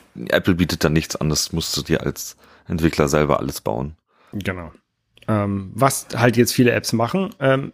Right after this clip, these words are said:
Speaker 2: ist Abos anbieten. Dann bieten sie eine, eine kostenlose Version an von der, von ihrer App. Ähm, und wenn du dann,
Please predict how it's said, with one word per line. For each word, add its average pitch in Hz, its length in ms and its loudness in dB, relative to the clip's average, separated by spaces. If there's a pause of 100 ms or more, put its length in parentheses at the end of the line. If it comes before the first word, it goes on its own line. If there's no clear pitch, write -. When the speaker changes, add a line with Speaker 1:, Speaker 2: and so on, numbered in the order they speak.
Speaker 2:
ist - 360 0 (420)
Abos 113 340 2
anbieten. 95 380 -6
Dann 95 220 -6
bieten - 200 -2
sie 117 100 2
eine, 113 180 4
eine 107 200 -2
kostenlose 110 600 2
Version 107 420 2
an 175 140 0
von 151 160 0
der, 139 120 0
von 135 140 0
ihrer 120 240 2
App. - 220 -2 (1000)
Ähm, 110 360 6 (100)
und 110 360 2
wenn 113 140 2
du 110 100 2
dann, 104 340 0